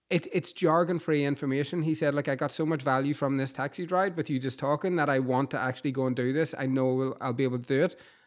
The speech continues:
And he will. It's layman's terms. It's not overwhelming. It's easy to be done. I'm dyslexic, no technical skills whatsoever, and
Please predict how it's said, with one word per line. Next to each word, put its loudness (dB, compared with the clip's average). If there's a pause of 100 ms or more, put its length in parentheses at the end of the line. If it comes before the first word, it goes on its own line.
And 2
he 4
will. 2 (160)
It's -2 (320)
layman's 2
terms. 0
It's -8
not 2
overwhelming. 0
It's -6 (160)
easy 2
to -2
be 0
done. -2 (160)
I'm 0
dyslexic, -4 (440)
no 4
technical 0
skills -2
whatsoever, -2 (600)
and 0